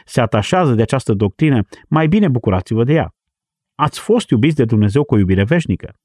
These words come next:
În al patrulea rând, este un adevăr care oferă privilegii. Ne oferă beneficii și privilegii negrăite pe care nu le-am putea câștiga niciodată. Am fost binecuvântați cu tot felul de binecuvântări duhovnicești în locurile cerești în Hristos.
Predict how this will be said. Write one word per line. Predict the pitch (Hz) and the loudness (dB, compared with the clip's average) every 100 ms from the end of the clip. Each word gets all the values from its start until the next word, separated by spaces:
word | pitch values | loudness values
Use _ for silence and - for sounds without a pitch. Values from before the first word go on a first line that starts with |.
| _ _ _ _ | _ _ _ _
În | 180 | 0
al | 196 175 | 2 0
patrulea | 220 233 147 131 | 0 0 2 2
rând, | 98 87 123 _ _ _ - | 2 0 -4 _ _ _ -2
este | 143 131 - | 0 0 0
un | |
adevăr | 139 127 104 117 | 0 2 2 0
care | 123 120 | 0 0
oferă | 107 104 | 2 0
privilegii. | 104 113 131 175 107 80 - _ - | 2 0 0 0 -2 -8 -12 _ -4
Ne | 117 | -2
oferă | 117 123 131 | 0 0 0
beneficii | 107 123 123 - 208 - 87 - - - | 0 0 0 0 -2 -2 -8 -8 -20 -18
și | - 139 | -2 0
privilegii | 139 123 123 185 160 143 | 2 2 4 2 2 2
negrăite | 175 190 190 180 143 | 2 2 2 2 0
pe | 151 | 0
care | 156 135 127 - - - | 0 0 -2 -6 -8 0
nu | 156 | 2
le-am | 226 202 | 2 2
putea | 151 143 165 | 0 0 0
câștiga | - - 139 113 | -2 -2 0 2
niciodată. | 107 139 151 143 85 - _ _ 135 | 2 2 0 0 -4 -14 _ _ 0
Am | 117 | 0
fost | 104 196 233 165 | 0 0 0 2
binecuvântați | 165 139 131 117 113 180 - - | 2 0 0 0 0 -2 -4 -4
cu | 131 - | -4 -2
tot | - 226 | -2 -2
felul | - 202 185 | 0 0 2
de | 151 | 2
binecuvântări | 127 127 120 113 117 165 147 | 2 2 0 0 0 0 0
duhovnicești | 135 117 117 117 104 - 170 - - - - | 2 2 2 2 2 2 -2 -2 -20 -20 -8
în | - 117 107 | 0 2 4
locurile | 185 - 147 123 | 2 2 2 0
cerești | - 101 101 - | 2 0 0 -2
în | 101 | -4
Hristos. | 131 - - | -6 -10 -16